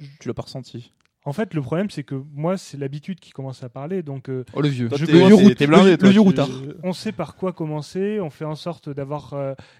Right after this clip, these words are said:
Speaker 2: d'éviter de, d'avoir que des unités qui soient trop lentes. Parfois, on prend des unités plus rapides pour essayer de nettoyer rapidement une app, map, et puis la version anglaise aide aussi à la facilité.
Speaker 1: Mm.
Speaker 2: Forcément, beaucoup de gens, c'était un jeu niche, euh,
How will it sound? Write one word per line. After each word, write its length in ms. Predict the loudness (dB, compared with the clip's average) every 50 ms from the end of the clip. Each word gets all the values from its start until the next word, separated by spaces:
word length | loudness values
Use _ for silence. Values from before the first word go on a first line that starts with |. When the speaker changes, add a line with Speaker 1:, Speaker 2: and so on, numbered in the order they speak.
| _ -8
Speaker 2:
d'éviter 460 | -8 -8 -8 -10 -8 -6 -6 -6 -6
de, 720 | -6 -8 -6 -6 -6 -6 -6 -6 -6 -6 -6 -6 -8 -8 -8
d'avoir 260 | -10 -10 -10 -10 -14 _ _ _ _
que 80 | -10
des 240 | -8 -6 -6 -10 -8 -10
unités 260 | -12 -10 -10 -12 -14
qui 120 | _ -18
soient 200 | -20 -18 -18 -18
trop 220 | _ -14 -10 -8 -6
lentes. 340 | -6 -6 -8 -10 -12 _ _ _ _ _ _ _ _ _
Parfois, 260 | -16 -16 -12 -8 -6 -6
on 100 | -6 -6
prend 160 | -8 -10 -10
des 160 | -10 -10 -10
unités 220 | -12 -14 -12 -12 -14
plus 140 | -12 -12 -12
rapides 480 | -12 -12 -12 _ -12 -10 -10 -10 -10 _
pour 200 | _ -16 -14 -14
essayer 200 | -14 -14 -16 -14
de 60 | -14
nettoyer 320 | -14 -14 -12 -12 -12 -10 -12
rapidement 360 | -14 -16 _ -14 -14 -12 -12
une 140 | -10 -10 -10
app, 180 | -10 -12 _ _ _ _ _ _ _ -10
map, 200 | -8 -8 -8 -8 -10
et 60 | -12
puis 280 | -12 -14 -16 -14 -12 -10
la 100 | -10 -10
version 340 | -10 -12 -12 -12 -10 -10 -10
anglaise 340 | -8 -8 -8 -8 -8 -10 _ _ _ _ _ _ _
aide 180 | -10 -10 -8 -8
aussi 220 | -10 -12 -10 -10
à 40 | -10
la 80 | -10 -8
facilité. 540 | -10 -14 -16 -14 -18 -18 -10 -8 -10 -10 -10 _ _
Speaker 1:
Mm. 160 | -10 -10 -10 -10
Speaker 2:
Forcément, 600 | -10 -14 -16 -14 -12 -10 -8 -6 -6 -6 -6 -8
beaucoup 260 | -10 -12 -14 -16 -18 -18
de 60 | -14
gens, 240 | -12 -12 -12 -12 -12
c'était 180 | _ _ -16 -14
un 160 | -14 -14 -14
jeu 140 | -12 -12 -12
niche, 340 | -10 -12 -12 -14 -16 -16 -14
euh, 200 | -12 -12 -14